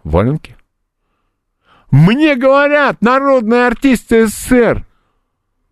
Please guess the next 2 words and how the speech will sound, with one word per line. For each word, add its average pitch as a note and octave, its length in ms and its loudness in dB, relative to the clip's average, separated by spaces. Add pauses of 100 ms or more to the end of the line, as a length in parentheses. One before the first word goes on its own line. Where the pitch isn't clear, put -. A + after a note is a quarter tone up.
(260)
Матусовский, G3+ 1500 -2 (1800)
э, G3+ 500 0